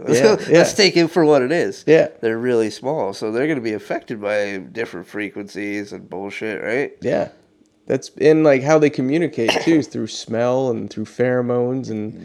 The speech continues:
Speaker 1: Vibration.
Speaker 2: Yeah, so he
Speaker 1: Echolocation, like dolphins.
Speaker 2: Yeah, we got pollution fucking all that up. They can't communicate. They
Speaker 1: Yeah.
Speaker 2: can't work properly. They're
Speaker 1: Yeah.
Speaker 2: getting poisoned.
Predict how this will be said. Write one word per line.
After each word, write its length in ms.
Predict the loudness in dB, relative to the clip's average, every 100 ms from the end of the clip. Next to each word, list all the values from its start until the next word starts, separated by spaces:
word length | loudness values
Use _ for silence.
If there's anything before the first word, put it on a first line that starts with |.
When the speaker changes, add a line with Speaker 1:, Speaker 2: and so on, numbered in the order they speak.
| -8
Speaker 1:
Vibration. 840 | -4 -2 -2 -6 -6 -10 -12 -12 -2
Speaker 2:
Yeah, 360 | 4 4 4 -2
so 240 | -8 -8
he 180 | -4 0
Speaker 1:
Echolocation, 1000 | 2 2 2 0 -4 -6 -6 -6 -8 -10
like 280 | -10 -14 -10
dolphins. 680 | -6 -6 -8 -12 -14 -16 -10
Speaker 2:
Yeah, 220 | -4 -4
we 140 | 0 0
got 220 | 0 0
pollution 420 | 4 4 4 -2
fucking 340 | 0 2 4 6
all 120 | 6
that 220 | 6 6 4
up. 200 | 2 -2
They 60 |
can't 280 | -4 -2 -2
communicate. 720 | -4 -4 -2 -4 -4 -6 -6
They 60 | -8
Speaker 1:
Yeah. 100 | -8
Speaker 2:
can't 160 | -6 -2
work 280 | -2 -2 -2
properly. 540 | -2 -2 -2 -2 -4 _ _ _ _ _ _ _ _
They're 120 | -6 0
Speaker 1:
Yeah. 60 |
Speaker 2:
getting 180 | 2 0
poisoned. 500 | 0 4 4 2 -8